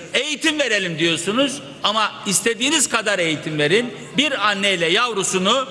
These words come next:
ayırdığınız zaman hiçbir şekilde bir işe yaramayacak. Bakın Sayın Bakan,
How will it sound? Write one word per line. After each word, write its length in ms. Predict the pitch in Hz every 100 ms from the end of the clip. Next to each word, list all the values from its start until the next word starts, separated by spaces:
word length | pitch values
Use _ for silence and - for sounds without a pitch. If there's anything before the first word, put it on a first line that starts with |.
| 196 -
ayırdığınız 640 | 240 254 214 220 202 175
zaman 440 | 185 196 262 262 - -
hiçbir 340 | - - 202 175
şekilde 560 | 190 180 180 214 254 247 - - - -
bir 140 | 208 262
işe 200 | 202 226
yaramayacak. 640 | 208 190 160 135 117 113 - -
Bakın 260 | 285 277 285
Sayın 360 | 254 220 180
Bakan, 300 | 151 139 117